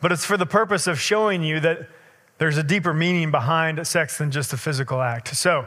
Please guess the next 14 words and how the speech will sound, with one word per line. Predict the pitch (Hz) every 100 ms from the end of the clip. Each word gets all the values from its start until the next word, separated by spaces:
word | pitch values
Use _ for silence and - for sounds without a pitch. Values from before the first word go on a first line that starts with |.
| -
I'm | 143
gonna | 151
turn | 156 - 180 180
to | - 180 175
a | 156
book | 135 170 165 - - - - _ _ _ -
we | 147
don't | 202 202
often | 151 - 127
turn | 143 135
to, | - 139 156 131 - _ - 143
Song | - 170 170 170
of | 175 139
Songs, | - 160 127 143 160 - -